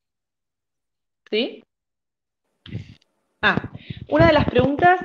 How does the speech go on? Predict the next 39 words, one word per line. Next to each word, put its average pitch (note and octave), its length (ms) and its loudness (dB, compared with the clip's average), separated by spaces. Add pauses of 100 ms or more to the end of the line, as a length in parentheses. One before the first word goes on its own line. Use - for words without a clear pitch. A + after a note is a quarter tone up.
era A#3 260 4
de F#3+ 560 2
Marcelo F#3+ 420 0
Campetela, A3+ 640 0 (100)
de, E3 760 -4 (120)
de F3 100 0
Allen, C#4 460 0 (380)
que A#3 120 6
dice, G3 540 -2 (300)
su - 160 0
opinión, C#4 340 0
¿cuál F4 180 6
es F4 100 0
su D#4 100 2
opinión B3+ 400 0
legal B3 520 4
sobre G#3+ 220 2
la G3+ 140 4
responsabilidad G#3 1000 -2
de B3 140 2
los G3+ 160 0
bancos C#4 520 0
por G3+ 140 2
los G3 160 2
mutuos B3+ 380 -2
electrónicos C4 760 0
que G#3 120 -2
terceros B3+ 580 -2
contratan B3+ 720 0
a G#3 160 -2
partir G3+ 400 0
del F#3 160 0
engaño C4 640 0
en A3 220 0
la G#3 100 0
voluntad G#3 500 0
de D4+ 100 2
los A#3+ 180 -4
clientes A#3+ 600 0